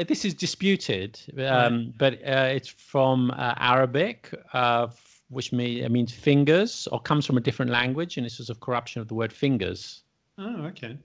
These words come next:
Speaker 1: in, um, Arabic. So we have
Speaker 2: Ah.
Speaker 1: some Arabic listeners c-, confirm or tell us, uh, and
Speaker 2: Hmm.
Speaker 1: deny that.
Speaker 2: That's really interesting.
Speaker 1: Okay. So I got, I got a few more. Some of them, some of them's got really curious, um,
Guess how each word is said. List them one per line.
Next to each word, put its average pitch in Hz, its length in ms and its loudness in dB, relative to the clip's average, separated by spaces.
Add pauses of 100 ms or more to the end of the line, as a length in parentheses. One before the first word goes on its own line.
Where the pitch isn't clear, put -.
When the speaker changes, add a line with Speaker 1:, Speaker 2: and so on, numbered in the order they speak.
(120)
Speaker 1:
in, 98 280 -8
um, 98 440 -8
Arabic. 95 680 -4 (680)
So 101 160 -8
we 98 100 -6
have 110 140 -4
Speaker 2:
Ah. 127 60 -10
Speaker 1:
some 107 120 -10
Arabic 104 340 0
listeners - 400 -8
c-, - 140 -20
confirm 95 720 -2 (460)
or 95 380 -4 (300)
tell 98 240 -4
us, - 380 -10 (640)
uh, 104 220 -14 (160)
and 101 160 -10
Speaker 2:
Hmm. - 20 -10
Speaker 1:
deny 98 360 -2
that. 95 380 -6 (500)
Speaker 2:
That's 143 220 -10
really 135 220 -4
interesting. 113 440 -14 (520)
Speaker 1:
Okay. 143 460 4 (560)
So 143 80 4
I 147 40 4
got, 196 120 4
I - 20 0
got 247 80 4
a 226 80 2
few 220 120 2
more. 202 200 6
Some 202 200 0
of 180 120 -2
them, 170 200 -4
some - 160 -8
of - 60 -12
them's 247 220 0
got 160 140 0
really 180 220 2
curious, 160 720 0
um, 113 600 2